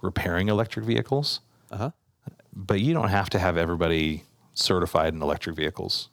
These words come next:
Speaker 1: You know, you can have, like, the vendor can take care of a lot of that. You can outsource it. You can have, you know, a few key technicians who are electric certified and know how to repair it. But I'll tell you what, even if they're not doing the electrical repairs and you have other people doing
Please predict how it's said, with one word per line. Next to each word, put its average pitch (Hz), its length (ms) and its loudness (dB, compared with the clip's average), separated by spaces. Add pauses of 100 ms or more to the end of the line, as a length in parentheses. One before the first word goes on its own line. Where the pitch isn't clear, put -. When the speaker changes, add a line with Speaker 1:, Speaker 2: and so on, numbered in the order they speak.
Speaker 1:
You 90 80 -8
know, 82 120 -4
you 101 180 0
can 101 140 -2
have, 104 320 2
like, 87 120 0
the 85 80 -2
vendor 107 300 0
can 104 140 -6
take 98 180 -2
care 104 140 0
of 98 60 2
a 101 40 2
lot 92 160 2
of 92 60 2
that. 90 120 2
You 87 60 -2
can 85 100 -4
outsource 87 440 -2
it. 90 140 0 (440)
You 98 140 0
can 90 120 -2
have, 87 560 0
you 92 140 -2
know, 78 160 0
a 78 80 -2
few 92 520 0 (100)
key 92 240 0
technicians 90 680 -2
who - 100 -2
are 80 140 -2
electric 82 400 -2
certified 87 560 0
and 80 120 -8
know 82 180 -2
how 87 100 0
to 85 60 0
repair 82 340 -2
it. - 120 -2 (840)
But 101 80 0
I'll 95 100 2
tell - 160 2
you 101 120 2
what, 101 220 2
even 110 240 2
if 110 160 0
they're 98 220 2
not 95 220 2
doing 92 240 0
the 80 60 -2
electrical 82 380 0
repairs 113 480 0
and 90 160 -4
you 92 120 0
have 92 200 0
other 87 200 0
people 87 260 -4
doing 82 500 -6